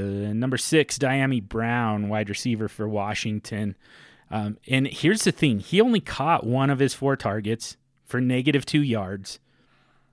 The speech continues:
So you might get him cheap. But he actually, he got fifty-one snaps, which was the second most among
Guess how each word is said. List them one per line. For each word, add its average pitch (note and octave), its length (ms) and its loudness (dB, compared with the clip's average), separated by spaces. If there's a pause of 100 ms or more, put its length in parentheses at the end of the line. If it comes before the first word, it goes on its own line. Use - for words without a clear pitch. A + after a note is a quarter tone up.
(440)
So C3+ 420 0 (380)
you B2+ 160 2
might A3 340 4 (160)
get D#3 320 4
him C#3 480 0
cheap. - 540 -4 (960)
But C3 100 2
he F3+ 300 2
actually, F3+ 400 2
he - 180 -4
got C#3+ 260 4
fifty-one D3 520 2
snaps, D#3+ 580 0
which C3 180 2
was B2+ 160 2
the B2 60 -2
second C3 420 2
most C3+ 420 0
among B2 440 0